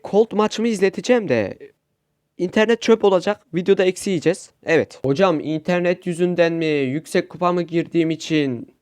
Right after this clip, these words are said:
bilmiyorum ama iki saat oldu. Maç bulamadı hocam. Lan sakin. Lan oğlum sakin.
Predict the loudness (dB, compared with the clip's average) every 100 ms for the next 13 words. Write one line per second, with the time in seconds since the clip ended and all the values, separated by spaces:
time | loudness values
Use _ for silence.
0 | _ -2 2 2 2 2 0 -2 -6 _
1 | -16 -6 -4 -2 -2 0 -2 -2 -2 -4
2 | -4 _ _ _ -4 -4 -2 0 2 0
3 | -2 -2 -4 -4 _ _ _ _ _ _
4 | _ _ _ _ _ _ _ _ _ _
5 | _ _ _ _ _ _ _ _ _ _
6 | _ _ _ _ _ -8 -6 -6 -4 -2
7 | -2 0 -2 -2 _ -6 -2 -2 -2 2
8 | 4 4 0 -2 -2 -2 -2 -6 -8